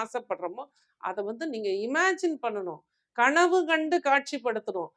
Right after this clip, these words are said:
உங்களுக்குள்ள இல்ல, ஆழ்மன சக்தி தான் உங்க வாழ்க்கைய நிர்ணயிக்குது.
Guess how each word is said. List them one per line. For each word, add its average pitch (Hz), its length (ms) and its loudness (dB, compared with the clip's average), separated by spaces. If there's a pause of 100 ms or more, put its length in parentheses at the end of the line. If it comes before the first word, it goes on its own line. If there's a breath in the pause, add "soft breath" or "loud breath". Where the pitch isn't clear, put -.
(260)
உங்களுக்குள்ள 311 840 2 (160)
இல்ல, 285 140 -2 (180)
ஆழ்மன 311 500 0
சக்தி 262 340 -2
தான் 311 160 0
உங்க 233 140 0 (100)
வாழ்க்கைய 240 400 6 (480)
நிர்ணயிக்குது. 202 680 -2